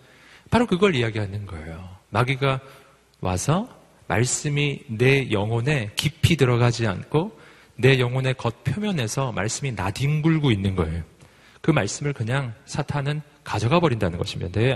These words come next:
말, 내 인생에 아예 뿌리를 내리지 못하게 그냥 가져가 버린다는 거예요.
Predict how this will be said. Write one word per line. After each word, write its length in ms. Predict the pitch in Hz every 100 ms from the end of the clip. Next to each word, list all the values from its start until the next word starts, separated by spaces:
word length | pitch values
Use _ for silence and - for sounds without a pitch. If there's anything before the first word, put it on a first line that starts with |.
| -
말, 220 | 87 95 - - -
내 80 |
인생에 640 | 127 175 180 156 151 160 127
아예 220 | 113 127
뿌리를 360 | - 226 240 220
내리지 320 | 139 156 147
못하게 440 | 107 - 110 131
그냥 180 | 120 127
가져가 380 | - - 131 170
버린다는 540 | 156 123 98 95 131
거예요. 500 | 131 110 - 143 139